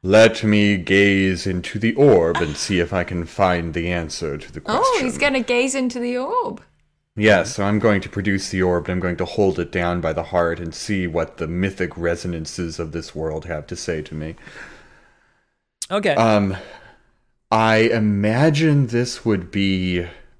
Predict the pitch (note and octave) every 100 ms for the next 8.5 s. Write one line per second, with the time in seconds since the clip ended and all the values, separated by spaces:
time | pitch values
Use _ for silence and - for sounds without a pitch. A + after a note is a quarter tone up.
0 | _ F2+ E2+ D#2+ - D#2 - D#2+ - -
1 | F#2 F#2+ D2+ A#1 A1+ - - _ _ _
2 | - G2 A1+ - - - _ _ _ _
3 | A2+ G#2+ - G#2 F2+ E2+ F#2+ F2+ F#2 F2+
4 | E2 D#2+ F#2+ D#2+ E2+ D#2+ D#2 E2 E2 E2
5 | - - - - - F2 E2+ E2 D#2+ D#2+
6 | F#2 F#2 E2 E2 E2+ F2 E2+ G2 F#2 -
7 | E2+ D#2+ - F#2 E2 D2+ D#2 D#2 E2+ D#2
8 | - D#2+ D#2 - -